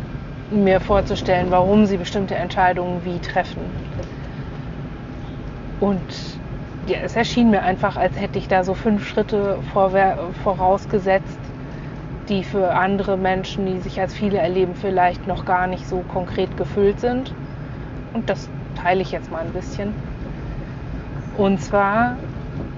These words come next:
ist dieses verständnisvoll draufschauen, ja, das ist so leicht gesagt und ich glaube, auch im Alltag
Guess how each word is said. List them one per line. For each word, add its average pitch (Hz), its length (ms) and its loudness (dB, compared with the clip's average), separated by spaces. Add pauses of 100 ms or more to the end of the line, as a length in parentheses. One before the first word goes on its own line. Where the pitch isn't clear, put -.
(420)
ist - 200 -2
dieses 196 340 2
verständnisvoll 226 1080 2 (640)
draufschauen, 214 920 4 (2000)
ja, 185 180 4
das 190 200 2
ist 220 100 0
so 220 80 4
leicht 208 300 4
gesagt 202 380 2
und 196 120 2
ich 190 100 -2
glaube, 202 560 4
auch 190 200 2
im 202 100 4
Alltag 208 440 2